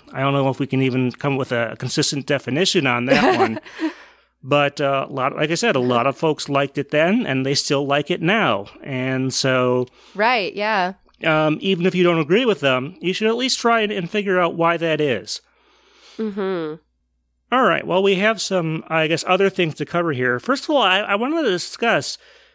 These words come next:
Speaker 1: should this have been theatrically released? At this point, we don't think there's gonna be any, like, road show or anything like that with this movie. Now, of course,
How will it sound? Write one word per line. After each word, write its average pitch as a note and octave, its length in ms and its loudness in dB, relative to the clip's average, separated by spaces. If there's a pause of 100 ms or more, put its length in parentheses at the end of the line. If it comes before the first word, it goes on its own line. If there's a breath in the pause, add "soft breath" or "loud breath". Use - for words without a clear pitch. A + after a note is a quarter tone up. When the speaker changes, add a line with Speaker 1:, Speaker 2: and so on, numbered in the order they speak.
(640 soft breath)
Speaker 1:
should D4+ 380 0
this C#4 240 0
have F3+ 280 0
been G#3 440 2 (220)
theatrically F3 800 0
released? C#3+ 500 2
At C3+ 80 -2
this F3+ 160 2
point, F3 320 0
we D3 100 -2
don't D#3 480 -2
think G3+ 160 0
there's G3+ 160 0
gonna F#3 160 0
be F3 240 0
any, E3+ 220 -2
like, D#3+ 360 -2 (440)
road E3 360 2
show F3 360 2
or D3+ 120 2
anything D#3+ 460 -2
like D#3 220 -2
that D3+ 240 2
with D3 200 -4
this D3+ 240 -2
movie. D3 640 0 (800 soft breath)
Now, E3 340 2 (100)
of E3 160 -4
course, - 560 -2